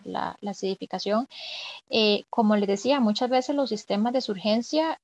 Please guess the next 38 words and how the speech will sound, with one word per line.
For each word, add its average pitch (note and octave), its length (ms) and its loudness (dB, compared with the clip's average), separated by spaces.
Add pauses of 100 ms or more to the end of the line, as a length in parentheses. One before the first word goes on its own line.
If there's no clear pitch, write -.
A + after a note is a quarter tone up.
(120)
tienen A#3 320 2
su - 140 -2
origen, A#3+ 560 -2
eh, G#3+ 240 -2
no G#3 140 -2
solamente, B3 880 -2 (180)
eh, G#3 480 -4
en G#3 220 0
eventos, G#3+ 600 0
digamos, B3+ 520 0
asociados G#3+ 640 -2
con F#3 640 -6
la G3+ 180 -6
intensidad G3+ 720 0
o - 20 0
la G#3 120 -2
velocidad F#3 560 -2
del A#3 240 -4
viento, A#3 500 0 (260)
sino A3+ 360 2
también A#3+ 460 -2
con A#3 280 4
corrientes. G3 720 -2 (280)
Entonces, G#3+ 640 -2
eh, F#3+ 260 -4
hay G3+ 160 2
muchas A#3+ 380 0
zonas, A#3 440 0
por - 140 -10
ejemplo, F#3+ 500 -4
en F3 200 -8
Humboldt, A#3+ 640 -2
eh, F#3 280 -12
donde F#3+ 360 -10
en F#3 100 -8
realidad F3+ 420 -6
nosotros A3+ 540 -8
sabemos B3 480 -8